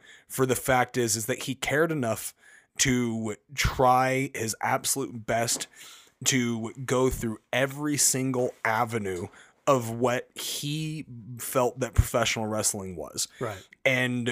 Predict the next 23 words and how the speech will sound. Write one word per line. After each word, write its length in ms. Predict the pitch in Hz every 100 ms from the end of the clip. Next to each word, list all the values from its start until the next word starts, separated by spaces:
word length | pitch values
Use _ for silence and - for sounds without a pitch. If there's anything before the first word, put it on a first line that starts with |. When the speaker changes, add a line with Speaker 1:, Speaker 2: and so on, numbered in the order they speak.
| 110
Speaker 1:
one 340 | 127 139 147
of 60 | 139
the 80 | 117
f-, 480 | - - - - -
like, 340 | 139 131 123
one 160 | 123 151
of 60 |
the 80 | 123
big 240 | 110 139 131
things 340 | 123 117 110
was 180 | 120 110
the 60 |
lucha 380 | 113 110 135 151
training, 320 | 110 76 67 -
you 340 | - 65 104 131
know, 360 | 117 117 127
like, 300 | 120 113 104
and 320 | 127 117 117 110
the 420 | 120 113 110 98 - - - - _ 139
the, 340 | 131 117 107 - - 117 131 - 143 123
doing 260 | 135 143 117
street 360 | - - 143 110
lucha 580 | 117 101 90 80 82